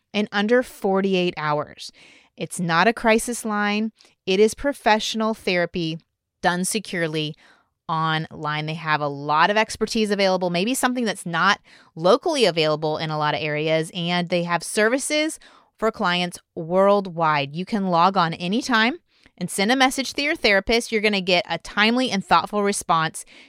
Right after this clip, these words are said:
You can schedule a weekly video or a phone session. You don't have to worry about, "How do I get childcare? What do I do with my kids?" You don't even have to sit in the uncomfortable waiting room. BetterHelp is committed to facilitating a great match for you.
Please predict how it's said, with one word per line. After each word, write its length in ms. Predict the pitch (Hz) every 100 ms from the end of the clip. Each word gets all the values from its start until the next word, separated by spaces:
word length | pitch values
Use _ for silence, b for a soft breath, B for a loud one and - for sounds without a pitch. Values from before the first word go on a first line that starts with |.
| -
You 100 | 180
can 140 | 185
schedule 380 | 170 160 160 165
a 80 | 160
weekly 480 | 147 170 190 269 262
video 500 | 277 277 285 277 277 -
or 220 | 190 262
a 60 |
phone 320 | 269 240 240 262
session. 600 | 262 247 - 247 247 b b b b _
You 100 | 160
don't 120 | 208 262
have 120 | 247
to 80 | 254
worry 180 | 240 254
about, 320 | 262 214 -
"How 240 | - - 220
do 80 |
I 80 | 254
get 160 | 247 240
childcare? 600 | 269 262 247 208 170 156
What 80 | 196
do 60 | 247
I 40 |
do 60 | 247
with 100 | 247
my 100 | 233
kids?" 420 | 262 240 165 - B B B B _ _
You 380 | 175 180 196 202 - _ _ -
don't 200 | 214 269
even 140 | 339
have 120 | 370 -
to 100 | 269
sit 360 | - 233 226 -
in 140 | 196
the 120 | 196
uncomfortable 800 | 202 190 - 180 202 175 180 175 b b b
waiting 420 | 156 170 170 160
room. 280 | 143 135 - b b b -
BetterHelp 600 | 196 262 302 247 196 185
is 140 | 196 -
committed 440 | - 180 170 165
to 80 | -
facilitating 840 | - 170 175 165 160 165 151 151 -
a 120 | 156
great 360 | - 165 180
match 360 | 190 165 156 -
for 120 | 190
you. 460 | 185 208 226 226